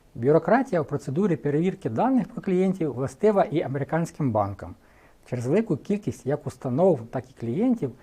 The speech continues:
строки для виконання великих операцій можуть складати три-п'ять днів.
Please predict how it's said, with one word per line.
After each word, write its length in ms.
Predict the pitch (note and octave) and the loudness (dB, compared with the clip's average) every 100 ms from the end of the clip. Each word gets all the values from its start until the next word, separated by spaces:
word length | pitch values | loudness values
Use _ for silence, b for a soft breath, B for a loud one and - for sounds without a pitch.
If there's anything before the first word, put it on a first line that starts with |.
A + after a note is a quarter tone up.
| B - | B -20
строки 400 | - A3 A#3+ D#3+ | -4 -2 0 0
для 80 | C#3+ | -2
виконання 540 | D3 C#3+ E3 F3+ C#3+ | -2 0 0 0 0
великих 420 | C3+ D#3+ D#3+ A2+ | 0 0 -2 -8
операцій 600 | A#2 B2 G#3 B3+ - D3+ - b b B2+ | -4 -2 0 -2 -4 -6 -8 b b -2
можуть 300 | E3 A3+ - | 2 2 2
складати 480 | D#3 C#3 C3+ A#2 A2+ | 0 0 0 -4 -8
три-п'ять 760 | C3 D#3+ A#3 - - C3+ D#3 B2+ | -4 -2 -2 -4 -4 -2 -2 -2
днів. 300 | A2 G2+ | -4 -4